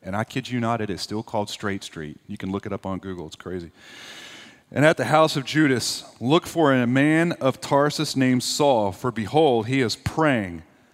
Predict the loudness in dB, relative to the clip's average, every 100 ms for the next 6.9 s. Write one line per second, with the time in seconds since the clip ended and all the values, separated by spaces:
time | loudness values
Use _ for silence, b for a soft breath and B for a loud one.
0 | b b 2 4 4 2 -2 0 2 2
1 | 2 2 2 4 2 2 2 2 2 2
2 | 4 2 2 2 2 2 2 0 -2 -2
3 | 0 2 2 0 -4 B B -4 0 2
4 | 2 0 -2 -2 0 0 -2 -2 -4 -4
5 | -4 -6 -6 -6 -2 -2 -2 -8 -6 -4
6 | -2 -2 -4 -4 -4 -4 -6 -10